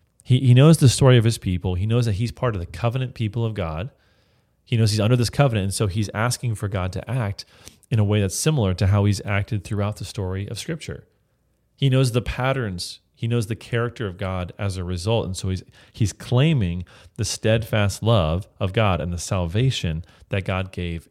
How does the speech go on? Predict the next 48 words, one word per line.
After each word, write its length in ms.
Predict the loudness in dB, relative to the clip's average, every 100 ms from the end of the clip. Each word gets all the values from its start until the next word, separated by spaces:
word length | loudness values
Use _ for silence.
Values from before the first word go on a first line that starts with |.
| -12
in 100 | -10
the 80 |
past 400 | -8 -8 -8 -10
to 80 | -10
his 120 | -12
people. 420 | -8 -10 -10 -20 _ _ _ _ _ _ _
And 140 | -8 -4
for 140 | 2
us, 240 | 4 4 4
if 160 | 2
we 220 | 4 4 6
know 380 | 6 8 6 2 _ _
our 220 | 2 4 4
story, 640 | 0 0 0 0 -2 -4 _ _ -6
we 180 | 0 0
can 180 | -2 -4
claim 280 | -2 -2
the 40 | -4
same 280 | -6 -8 -8
thing. 320 | -10 -12 -16 _ _ _ _ _ _ _ _ -4
You 320 | 4 6 6
are 100 | 6
an 100 | 4
inheritor 600 | -2 0 0 0 -2 -6 -4
of 340 | 2 4 4 2
the 60 |
story 440 | -4 -4 -4 -2 -4
of 100 | -4
Israel. 480 | -6 -6 -8 -10 -14 _ -14
And 100 | -6
so 60 | -4
when 60 |
you 80 | -2
look 80 | -2
at 80 | -2
these 140 | -4
people, 340 | -2 -2 -2
you're 180 | -2 -4
seeing 440 | -6 -4 -4 -4 -6 -16 _
your 340 | -8 -4 -4 -2
own 340 | -2 -2 -4
people. 520 | -6 -6 -4 -8 -14 _ _ _ _ _ _ _ -8
In 80 | 2
First 220 | 2 4
Corinthians 360 | 2 4 2 2
one, 280 | 2 2 2
t-, 100 | -4 2
or, 220 | 2